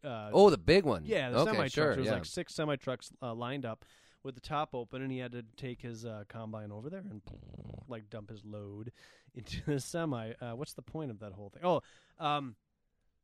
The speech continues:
Speaker 1: so that was kinda cool to see that big combine
Speaker 2: Combine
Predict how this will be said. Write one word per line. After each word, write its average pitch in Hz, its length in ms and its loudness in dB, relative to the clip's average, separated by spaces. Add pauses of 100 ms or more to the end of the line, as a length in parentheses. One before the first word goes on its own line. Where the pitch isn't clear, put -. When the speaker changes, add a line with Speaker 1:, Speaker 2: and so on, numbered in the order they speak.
(260)
Speaker 1:
so 190 100 -2
that 196 100 6
was 185 80 -4
kinda 185 180 -6
cool 165 200 -6
to 143 40 -8
see 147 160 -10
that 135 160 -4
big 135 160 -8
combine 127 760 -6
Speaker 2:
Combine 131 180 2